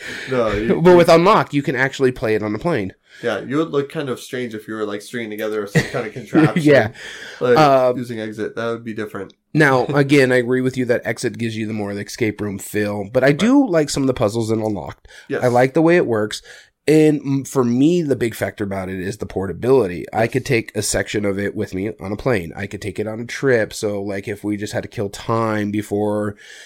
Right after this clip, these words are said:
Speaker 1: say, we're gonna go to an amusement park and we just need an hour to play something at
Speaker 2: Mm-hmm.
Speaker 1: breakfast or something like that,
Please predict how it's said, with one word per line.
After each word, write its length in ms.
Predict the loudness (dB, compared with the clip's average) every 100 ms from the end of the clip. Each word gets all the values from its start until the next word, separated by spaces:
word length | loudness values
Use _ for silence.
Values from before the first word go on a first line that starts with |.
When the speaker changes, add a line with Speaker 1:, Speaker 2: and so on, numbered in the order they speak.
| -18
Speaker 1:
say, 260 | -4 0 2
we're 140 | 0
gonna 160 | 0 0
go 100 | 0
to 100 | 0
an 40 |
amusement 480 | -2 -2 -2 -2 -2
park 320 | -2 -2 -2
and 100 | -4
we 140 | -4 -6
just 220 | -8 -4
need 140 | -2
an 160 | -2 -4
hour 340 | -4 -2 -2 -4
to 120 | -6
play 340 | -2 0 0
something 500 | -2 -4 -6 -6 -8
at 200 | -10 -14
Speaker 2:
Mm-hmm. 120 | -18
Speaker 1:
breakfast 540 | -4 -2 -2 -2 -4 -6
or 60 |
something 160 | -8 -8
like 80 | -4
that, 220 | -4 -4